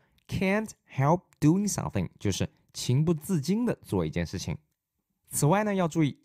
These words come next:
“It was the most beautiful carpet I had ever seen。”这是我见到过的最美丽的地毯了。我所见到过的，哎，这里呢，用的是I had ever seen，注意用的是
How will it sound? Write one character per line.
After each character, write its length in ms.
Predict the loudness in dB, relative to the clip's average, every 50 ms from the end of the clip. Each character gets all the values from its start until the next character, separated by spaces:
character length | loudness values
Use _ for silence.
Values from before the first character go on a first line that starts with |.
| _ _ _ -2
“It 120 | 0 2
was 180 | 4 4 2 2
the 100 | 0 0
most 440 | 0 2 2 4 4 2 2 0 -4 -6 _
beautiful 500 | 0 2 4 4 4 4 2 0 -2 -2 -2
carpet 560 | -4 -2 0 0 0 0 0 -4 -6 -8 -12 _ _
I 480 | -4 -2 0 0 0 0 0 0 -2 -4 _ -6
had 180 | -6 -6 -6 -6 -6
ever 300 | -6 -4 -2 -2 0 -2
seen。” 460 | -2 -2 -4 -4 -2 -2 -2 -2 -4 -6 -12 _ _ _ _ _ _ _ _ _ _ _ _ _ _ _
这 100 | -2 0
是 120 | 0 2 2
我 100 | 0 2
见 160 | 2 2 2
到 100 | 2 2
过 140 | 0 0 0
的 100 | 0 -2
最 460 | -4 -4 -2 -2 0 0 2 2 2
美 200 | 2 2 0 0
丽 140 | 0 0 0
的 120 | 0 -2
地 140 | -2 -2 -2
毯 220 | -2 -2 -4 -6
了。 200 | -6 -6 -8 -8 _ _ _ _ _ _ _ _ _ _ _ _ _ _ _ _
我 200 | 2 4 4 4
所 180 | 4 2 0 -2
见 340 | -2 -2 -2 0 2 2 2
到 160 | 4 2 2
过 240 | 2 2 2 2 2
的， 120 | 0 -2 -8 _ _
哎， 100 | -4 -4 -4 -4
这 120 | -2 -2
里 120 | 0 0 0
呢， 100 | 0 -2 -2 -2
用 160 | -2 0 0
的 100 | 0 0
是 160 | -2 -4 -6 -6 _ -4
I 420 | -2 0 0 0 0 0 0 -2 -4 _
had 360 | -10 -4 -2 0 0 0 -2 -4 -8 _ _ -10
ever 360 | -4 -2 -2 0 2 2 0
seen， 460 | 0 0 -2 -4 -2 0 0 0 -2 -2 -6 _ _ _ _
注 120 | -2 0 0
意 100 | 0 0 0
用 160 | 0 0 2
的 100 | 0 0
是 100 | -2